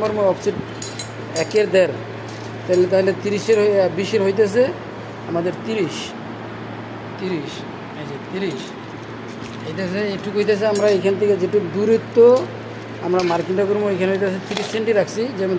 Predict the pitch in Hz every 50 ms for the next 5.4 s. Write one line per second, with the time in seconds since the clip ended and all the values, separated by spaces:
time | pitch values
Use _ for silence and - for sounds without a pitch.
0 | 156 - 202 180 175 - 208 196 185 202 202 - 226 220 240 254 269 - - -
1 | - - - - - - - - - - - 185 185 - 214 208 220 214 175 190
2 | 202 208 214 220 214 - 175 196 202 - 226 226 247 269 262 202 175 180 185 185
3 | 175 185 - - 190 175 190 196 196 208 196 - 190 190 202 185 170 151 143 -
4 | - - - - - - - - - - - - - - 151 - - - 190 196
5 | 196 202 202 185 175 196 202